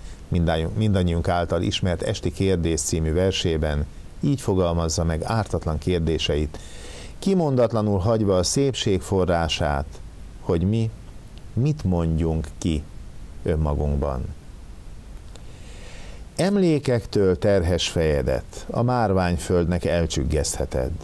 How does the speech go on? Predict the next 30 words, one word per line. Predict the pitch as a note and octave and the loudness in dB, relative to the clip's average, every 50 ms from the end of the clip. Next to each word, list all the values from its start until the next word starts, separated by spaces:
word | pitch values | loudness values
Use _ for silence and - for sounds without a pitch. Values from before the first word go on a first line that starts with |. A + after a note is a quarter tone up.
| - - - - - - - | -10 -12 -14 -14 -14 -14 -14
csupa | - - D3+ C3+ G#2 F#2 | -6 -4 -2 -2 0 -2
szépség | - - - F2 D#2+ D#2 - - - D#2 D2 D2 D2 - | -2 0 0 0 0 0 0 0 0 0 0 0 -2 -2
közt, | - D2 D2 - - - - - - - - - - - | -2 -2 -2 -2 -4 -6 -8 -10 -14 -14 -14 -14 -14 -4
és | - - C3 B2 | 0 0 2 2
gyönyörben | B2+ D3 E3+ D#3 C3+ A#2+ A2+ G#2 F2+ G2 F#2 | 2 2 2 2 2 2 2 2 2 2 4
járván | F#2 F#2+ F#2+ F#2+ F#2 F2+ E2+ E2 E2 D#2 D#2+ | 4 4 4 4 4 2 2 2 2 2 2
mégiscsak | F2+ A2+ C#3 D3+ D3 D3 C#3+ - - C3 A#2 - | 2 2 2 2 2 0 0 0 -2 -2 -2 0
arra | - G2 G2+ G2 F#2 | 0 0 2 0 0
fogsz | - G2 F#2 E2+ E2+ | 0 0 0 0 0
gondolni | F2+ F#2+ G2 G2 F#2 F2 F2+ E2+ E2 E2 D#2 | 0 2 2 2 2 2 2 2 2 2 2
gyáván, | D2+ E2+ F2 E2+ E2 D#2+ D2+ D#2 D2 C#2+ C2+ C2 B1+ - - - - - - | 2 2 2 2 0 0 0 0 0 0 0 -2 -4 -6 -8 -12 -16 -16 -6
ez | - - D#2+ | -4 -2 -2
a | E2+ | -2
sok | D#2+ - - A#2+ A2 | -2 0 -2 -2 -2
szépség | - - - E2+ D#2+ D#2 - - - D#2 C#2+ C#2+ D2+ | -2 -2 0 0 0 0 0 -2 -2 0 0 2 2
mind | G2 A2 G2 D#2+ D2 D#2 | 0 0 0 0 0 0
mire | E2+ B2+ A#2+ F2+ D#2 | 0 2 2 2 2
való? | D2 C#2 C#2 C2+ C2+ C2+ C2+ - - - - - - - - - - - - - - - - - - - | 2 0 0 0 -2 -2 -2 -4 -6 -10 -14 -18 -18 -18 -18 -18 -18 -18 -18 -18 -16 -16 -16 -16 -4 -2
Mégiscsak | C3 C3+ C#3 C#3 C3+ C3+ - - - A#2+ | 0 2 4 4 2 2 2 0 0 2
arra | C#3 C3+ D3 D3 C#3 | 4 2 4 4 2
fogsz | B2 - C3 B2 A#2 G#2+ | 2 2 0 0 2 2
gondolni | A#2 B2+ B2 B2 A#2 A2+ G#2+ G#2 G2+ F#2 | 0 0 2 2 4 4 4 4 2 2
árván, | E2+ F#2+ A2 G#2+ G#2+ G#2 G2 F#2+ F#2 G2+ | 2 2 2 2 2 4 4 4 4 2
minek | B2+ D#3 E3 C#3+ A#2+ - | 2 2 2 0 0 0
a | A2 | -2
selymes | - - - F2 E2+ D#2+ D#2 D2 D2 - | 0 2 2 2 2 2 2 0 0 0
víz, | - C#2+ C#2 C#2 C#2 C2+ C#2 C#2+ - - - - - - - - | 0 0 0 2 0 0 0 -2 -4 -6 -8 -14 -14 -14 -8 -4
a | - A2 | -4 -2
tarka | - C3+ A#2+ A2 G2+ - F2 D#2+ | 2 2 2 2 2 0 0 0
márvány, | D#2+ D#2+ D2+ D2+ D2 C#2+ C#2 C#2+ C#2 B1+ B1+ C#2 C#2+ | 2 2 2 2 2 2 2 0 0 0 0 -2 -2